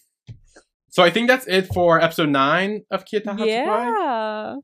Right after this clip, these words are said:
Speaker 1: Um, oh, I do want to ask you, did you see the, um, I don't know if it was on Viki or not, or wherever you watched it, but there
Speaker 2: Viki,
Speaker 1: was, like,
Speaker 2: yeah.
Speaker 1: a, I think it was eight point five episode where there's, like, a whole, like, behind the scenes thing with
Speaker 2: Yes.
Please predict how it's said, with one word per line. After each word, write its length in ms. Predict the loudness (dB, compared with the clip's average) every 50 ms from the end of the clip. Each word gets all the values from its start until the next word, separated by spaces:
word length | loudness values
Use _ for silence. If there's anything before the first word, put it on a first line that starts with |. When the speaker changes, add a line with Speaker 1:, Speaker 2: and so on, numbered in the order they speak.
| _ -6
Speaker 1:
Um, 300 | -4 -4 -4 -4 -6 2 4
oh, 80 | 4
I 80 | 4 6
do 120 | 2 0
want 140 | 0 -2 0
to 60 | 0
ask 180 | 0 -2 0 -2
you, 80 | -4 -4
did 180 | -4 -4 -4
you 140 | -4 -4 -6
see 360 | -6 -6 -10 -8 -6 -6 -4
the, 200 | -6 -6 -4 -4
um, 300 | -2 -2 -2 -4 -4 -2 0
I 60 | 0
don't 60 | 2 2
know 40 | 2
if 80 | 0 -2
it 40 | -4
was 80 | -2
on 140 | -2 -4 -4
Viki 240 | -6 -8 -10 -10 -12
or 80 | -12 -10
not, 140 | -10 -10
or 180 | -8 -6 -4 -2
wherever 220 | -2 -2 -2 -2
you 120 | -4 -6 -6
watched 340 | -8 -8 -8 -10 -14 -10 -6
it, 220 | -4 -4 -4 -6 -10 _ _ _ _ -20 -20 -20 -20 -20 -10 -6
but 100 | -2 2
there 120 | 2 4
Speaker 2:
Viki, 40 | 4
Speaker 1:
was, 80 | 2
like, 180 | 2 2 0 0
Speaker 2:
yeah. 120 | 0 -2 0
Speaker 1:
a, 320 | 0 -2 -2 -4 -8 -10 _ _ _ _ _ _ _ _ -12
I 40 |
think 100 | -8 -6 -6
it 40 | -6
was 100 | -8 -10 -12
eight 160 | -14 -14 -10 -8
point 220 | -8 -8 -8 -6 -4
five 360 | -2 -2 -2 -2 -4 -6 -6
episode 500 | -8 -10 -10 -10 -6 -6 -4 -4 -4 -4
where 220 | -6 -6 -6 -4
there's, 180 | -4 -4 -4 -4
like, 220 | -4 -6 -6 -4
a 100 | -6 -6
whole, 220 | -4 -4 -4 -4 -4
like, 180 | -6 -8 -10 -12 -10
behind 180 | -10 -8 -8
the 60 | -8 -12
scenes 400 | -12 -12 -12 -12 -12 -12 -14 -14
thing 420 | -12 -12 -10 -10 -10 -12 -12 -14 -16 _ _ _
with 260 | -10 -10 -10 -10 -12 _ -14
Speaker 2:
Yes. 880 | -12 -10 -6 -4 -2 0 0 -2 -2 -4 -8 -14 -20 -20 -20 -20 -12